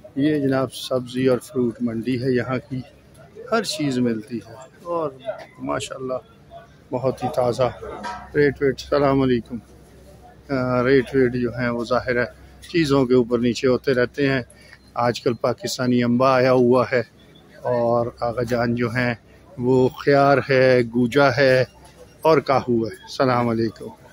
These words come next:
वस्सलाम वाशी खूबी शुमा। फ्रूट की एक और शॉप पे आ गए हैं। ये, अ, एक किस्म है, अ, जिसको, अ, क्या कहते हैं, इसको, अ, अलबालू कहते हैं।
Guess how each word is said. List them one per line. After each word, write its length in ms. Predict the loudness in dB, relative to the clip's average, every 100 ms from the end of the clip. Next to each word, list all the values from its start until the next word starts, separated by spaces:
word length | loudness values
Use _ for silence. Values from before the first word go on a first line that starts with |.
| -20 -6
वस्सलाम 440 | -6 -4 -4 -2 -4
वाशी 300 | -6 -8 -10
खूबी 340 | -6 -4 -4
शुमा। 320 | -6 -12 -12 -16 -20 -20 -20 -20 -18 -16 -16 -20 -20 -20 _
फ्रूट 540 | -18 -18 -4 2 2 0
की 260 | -4 0
एक 140 | 0 2
और 140 | 0
शॉप 260 | 0 -2 -2 0
पे 60 |
आ 120 | 0
गए 200 | 0 -2
हैं। 180 | -2 -4 -6 -18 -20 -20 -20 -12 -6
ये, 380 | 2 4 4
अ, 520 | 2 0 -2 2 2 0
एक 100 | -2 -4 -18 -20 -20 -20 -20 -6
किस्म 300 | -4 0 0
है, 240 | 0 -2
अ, 1000 | -4 -14 -20 -20 -20 -20 -8 -4 -2 -2
जिसको, 680 | -2 -6 -2 0 2 2 0
अ, 40 | -2 -16 -20 -20 -20 -20 -20 -20 -16
क्या 400 | -10 -8 -6 -6
कहते 300 | -4 -6 -10
हैं, 260 | -20 -20 -20 -20 -20 -20 -20 -14
इसको, 320 | -14 -8 -4 -4 -6 -20 -20 -20 -20 -20 -20 -20 -20 -20 -16
अ, 300 | -8 -6 -4 -2
अलबालू 420 | -2 0 2 2
कहते 340 | 2 0 0
हैं। 200 | -8 -8